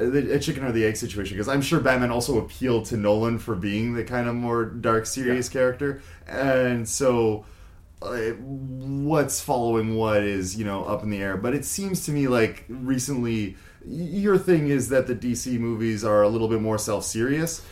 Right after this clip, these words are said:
Speaker 2: There was the famous
Speaker 1: Yeah.
Speaker 2: thing when they first started doing the D C universe, they were like, "No jokes, we're, we're
Speaker 1: <laughs>
Speaker 2: playing this real." They did definitely tear a page out of the Nolan Batman, right? They just
Speaker 1: Yeah.
Speaker 2: wanted to essentially franchise that world.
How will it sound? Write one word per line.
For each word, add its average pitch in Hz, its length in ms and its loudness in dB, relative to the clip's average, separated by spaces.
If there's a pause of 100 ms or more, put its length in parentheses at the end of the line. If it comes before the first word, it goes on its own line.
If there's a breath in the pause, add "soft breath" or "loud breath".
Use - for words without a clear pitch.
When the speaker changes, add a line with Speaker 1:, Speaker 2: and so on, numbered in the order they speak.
(160 loud breath)
Speaker 2:
There 139 160 2
was 135 200 -2
the 127 180 2
famous 123 400 0
Speaker 1:
Yeah. - 60 -12
Speaker 2:
thing 123 200 -2
when 113 120 -4
they 113 100 -6
first 110 320 -8
started 107 340 -4
doing 107 240 -4
the 101 80 -6
D 101 320 -6
C 107 220 -8
universe, 95 640 -10
they 92 120 -8
were 87 160 -12
like, 87 340 -14
"No 92 220 -8
jokes, 87 520 -10
we're, 104 280 -8
we're 156 140 4
Speaker 1:
<laughs> - 120 -12
Speaker 2:
playing 107 280 -6
this 98 220 -14
real." 104 180 -6 (240 loud breath)
They 127 120 4
did 123 360 -4
definitely 120 500 -6
tear 101 240 -6
a 92 40 -6
page 98 300 -8
out 90 180 -8
of 90 80 -14
the 98 80 -10
Nolan 92 360 -10
Batman, 87 540 -14
right? 87 220 -14
They 101 100 -8
just 113 160 -2
Speaker 1:
Yeah. 170 120 2
Speaker 2:
wanted - 180 -10
to - 160 -10 (960)
essentially 120 400 -4
franchise 107 580 -6
that 98 220 -6
world. 101 260 -6